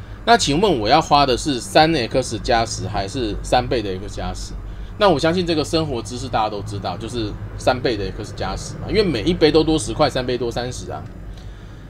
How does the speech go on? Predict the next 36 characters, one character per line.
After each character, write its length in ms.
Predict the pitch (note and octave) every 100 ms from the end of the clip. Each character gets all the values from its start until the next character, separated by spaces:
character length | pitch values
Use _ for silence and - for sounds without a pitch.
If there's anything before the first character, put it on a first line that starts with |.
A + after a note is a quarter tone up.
| -
所 160 | - C4
以 60 | A3
说， 160 | A#3
当 220 | A3+ A#3 A#3+
x 640 | F3 E3 G3+ G3 - B2 -
被 200 | A#3+ F3+
以 180 | B2 G#2+
x 500 | G#2+ A#2+ E3+ D#3+ B2
加 240 | - C#3 C#3+
十 160 | G#2
取 180 | - F#2+
代 160 | B2 A2
的 120 | F#2+
时 160 | - F2
候， 260 | C3 F#2+ F#2 - - - - - - - - - -
你 200 | B2 G#2+
就 100 | D3+
是 120 | D#3
加 220 | D3 C3+ B2+
在 180 | C#3
什 100 | G#2+
么？ 140 | F#2 E2+
把 200 | G2+ F#2+
三 200 | - E3+
x 520 | C#3+ - C#3+ A#2+ G2 F2+ - - - -
的 60 |
那 100 | A#2+
个 100 | C3
x 280 | G#2+ A#2+ A#2
怎 80 | F2+
么 80 | F2+
样？ 220 | F#2+ F2 - - - - -
变 300 | G#3 F3 B2
x 380 | G2+ A2+ C3+ A2
加 260 | F#2+ G#2 G#2
十。 200 | -